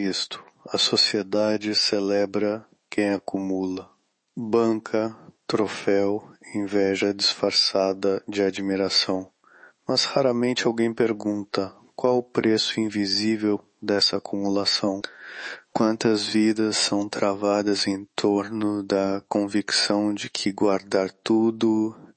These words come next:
é proteger-se. Essa convicção cria pequenos cômodos interiores, que eventualmente viram prisões.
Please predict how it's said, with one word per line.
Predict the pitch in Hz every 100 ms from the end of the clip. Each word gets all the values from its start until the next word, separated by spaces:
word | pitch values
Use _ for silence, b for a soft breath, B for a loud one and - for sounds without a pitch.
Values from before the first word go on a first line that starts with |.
| _ -
é | 104
proteger-se. | _ - 113 107 - 101 101 92 90 - - - - -
Essa | 127 120 143
convicção | - 123 - - - - 113 117
cria | - 117 107 107
pequenos | - 104 - 104 107 104
cômodos | - - 104 107 110 107 -
interiores, | 107 101 107 107 98 95 92 95 - - - _ _ B B B B B _
que | -
eventualmente | 110 113 123 - 117 107 113 - 104
viram | 98 110 110
prisões. | 107 117 107 98 90 92 101 - - - -